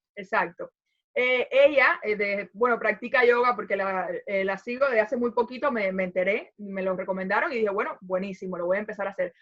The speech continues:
Practica yoga desde el dos mil trece, ho-, hoy en día, eh, da clases de yoga y ella lleva ya, ya va para dos meses de ofrecer clases gratuitas, clases gratuitas de lunes a viernes, eh,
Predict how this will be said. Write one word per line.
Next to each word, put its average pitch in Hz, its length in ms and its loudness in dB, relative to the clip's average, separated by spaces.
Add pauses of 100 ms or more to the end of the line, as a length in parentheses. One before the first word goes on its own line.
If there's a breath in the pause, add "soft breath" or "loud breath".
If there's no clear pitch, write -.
(160)
Practica 254 400 0
yoga 262 320 4
desde 226 160 0
el 208 80 -6
dos 208 140 -4
mil 214 200 -4
trece, 277 540 2 (140)
ho-, 202 220 0
hoy 220 200 6
en 226 160 4
día, 233 400 2 (300 soft breath)
eh, 208 240 -2
da 190 160 0
clases 240 340 2
de 277 140 0
yoga 220 400 6
y 277 160 -4
ella 247 420 4
lleva 226 300 2
ya, 214 320 4
ya 202 100 0
va 233 100 0
para 240 220 -2
dos 233 300 -2
meses 214 480 -6 (200)
de 220 100 0
ofrecer 226 380 -6
clases 262 440 -2
gratuitas, 208 840 -2 (160)
clases 202 320 -4
gratuitas 233 520 -8
de 202 120 -4
lunes 247 340 -2
a 220 100 -2
viernes, 208 540 -2 (400)
eh, 214 680 0